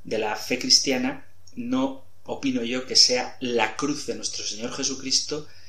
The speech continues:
sino, esto es una opinión personal, la encarnación de Dios. El hecho de que Dios se haya hecho hombre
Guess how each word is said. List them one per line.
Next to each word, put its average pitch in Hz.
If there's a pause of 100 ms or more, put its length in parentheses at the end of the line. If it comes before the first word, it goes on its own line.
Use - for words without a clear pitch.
(140)
sino, 120
esto -
es -
una 95
opinión 95
personal, 120 (320)
la 120
encarnación 101 (200)
de 107
Dios. - (260)
El 101
hecho 123
de 123
que 101
Dios 123
se -
haya 110
hecho -
hombre 156